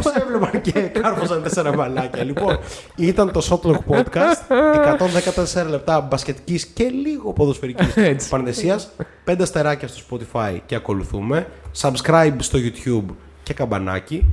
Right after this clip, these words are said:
Speaker 1: Follow στο Instagram, follow στο Twitter και like στο Facebook. Μας α-, μας διαβάζετε και στο Superbasket και στο Blue Man Hoop.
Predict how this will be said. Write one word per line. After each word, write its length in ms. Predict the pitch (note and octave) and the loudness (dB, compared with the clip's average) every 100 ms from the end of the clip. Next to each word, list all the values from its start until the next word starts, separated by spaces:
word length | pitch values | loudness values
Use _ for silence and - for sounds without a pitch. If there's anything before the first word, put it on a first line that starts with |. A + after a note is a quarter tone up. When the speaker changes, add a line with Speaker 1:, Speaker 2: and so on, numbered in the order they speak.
| - - - | 0 -4 2
Speaker 1:
Follow 240 | F3+ F3+ | 4 4
στο 140 | - D#3+ | 0 -2
Instagram, 300 | D#3+ D3+ C#3+ C3+ - - | -2 0 0 -2 -10 -2
follow 200 | D#3+ E3+ D#3 | 4 4 4
στο 160 | D3+ C#3 | 0 0
Twitter 420 | C3+ C3 A#2 F#2+ - - - - | 0 0 -2 -2 -6 -16 -20 -10
και 300 | - D#3+ C3 - - - A#2+ | 0 2 0 -4 -14 -8 -2
like 300 | B2 G#2+ F#2+ - | 0 2 -2 -6
στο 240 | - - G2 G#2 | -10 -4 0 2
Facebook. 420 | F#2+ F2+ B2 G#3 - - - | 0 0 2 2 0 -18 -8
Μας 380 | C3 C#3 C3+ - | 2 4 4 0
α-, 100 | C3 - - | -2 -4 -16
μας 240 | B2+ B2 A#2 | -4 -2 -2
διαβάζετε 840 | A#2 A2 C3 E3 C#3 B2 G2+ F#2 - | 0 0 4 2 2 -2 -4 -6 -6
και 140 | D#3+ | -4
στο 540 | D#3+ - B2+ A2 G2+ F#2 | -4 0 2 2 -2 -6
Superbasket 680 | - A#2 G#2+ A2 A2 - F#2+ - - - - - | -6 -2 0 2 0 -2 -8 -8 -16 -16 -20 -4
και 100 | F3 | -2
στο 160 | E3+ D3+ | 4 4
Blue 200 | C3+ A#2+ | 4 4
Man 80 | G#2 | 0
Hoop. 480 | - D3+ A#3 - | 2 4 4 2